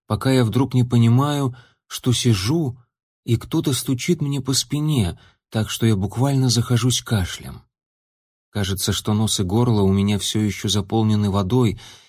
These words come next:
и мне приходится яростно бороться за глоток воздуха. «Молодец! Выкашливай всё до конца, выплёвывай её, дружок!» Я извергаю омерзительную жижу,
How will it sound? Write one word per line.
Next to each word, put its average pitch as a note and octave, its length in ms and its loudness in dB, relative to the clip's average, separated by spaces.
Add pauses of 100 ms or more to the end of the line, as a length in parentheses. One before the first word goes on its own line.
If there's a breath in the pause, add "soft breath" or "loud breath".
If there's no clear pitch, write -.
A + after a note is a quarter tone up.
(120 loud breath)
и G2+ 80 0
мне A2 180 4
приходится A#2 580 0
яростно A#2 600 2
бороться A#2 560 0
за G#2+ 120 0
глоток A2+ 460 0
воздуха. F#2+ 840 -2 (680)
«Молодец! G2+ 880 2 (320)
Выкашливай A2 640 2
всё A#2 180 0
до A2 80 4
конца, G#2+ 560 2
выплёвывай G2+ 840 4
её, F#2+ 280 2
дружок!» G2 640 -2 (720 soft breath)
Я G2+ 260 0
извергаю G#2 640 2
омерзительную G2+ 840 0
жижу, G#2+ 580 -2